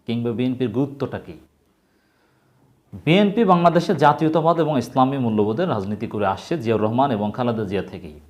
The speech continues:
মাঝখানে কিছুটা বিচ্যুত হয়েছিল। জিয়াউর রহমান এবং খালেদা জিয়ার আদর্শ থেকে বিএনপিকে সরিয়ে আনার একটা চেষ্টা করেছিল বিএনপির মিত্ররা এবং বিএনপির ভেতরে থাকা একটা অংশ,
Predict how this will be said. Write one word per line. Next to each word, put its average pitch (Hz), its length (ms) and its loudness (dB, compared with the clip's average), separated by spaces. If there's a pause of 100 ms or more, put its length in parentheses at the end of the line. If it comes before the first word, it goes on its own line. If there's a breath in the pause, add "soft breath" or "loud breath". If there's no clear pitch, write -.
(140)
মাঝখানে 139 420 0
কিছুটা 135 340 -6
বিচ্যুত 131 420 -6
হয়েছিল। 80 440 -14 (580)
জিয়াউর 123 200 2
রহমান 143 280 -2
এবং 127 240 -2
খালেদা 120 260 0
জিয়ার 135 200 -2
আদর্শ 107 380 0
থেকে 123 480 -4 (460 loud breath)
বিএনপিকে 127 560 -2
সরিয়ে 160 380 2
আনার 135 200 4
একটা 113 220 0
চেষ্টা 110 580 -6 (420)
করেছিল 165 480 0
বিএনপির 127 440 -2
মিত্ররা 135 420 -4
এবং 123 280 0
বিএনপির 104 340 -4
ভেতরে 104 320 0
থাকা 95 220 -10
একটা 87 180 -12
অংশ, 87 300 -8